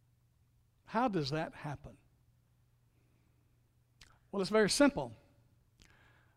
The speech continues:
From the time that they were a child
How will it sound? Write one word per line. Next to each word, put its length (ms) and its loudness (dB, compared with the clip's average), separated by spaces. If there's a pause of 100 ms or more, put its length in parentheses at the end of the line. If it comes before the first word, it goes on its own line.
(180)
From 160 -4
the 80 -2
time 360 6
that 160 2
they 120 6
were 200 2
a 80 -4
child 760 0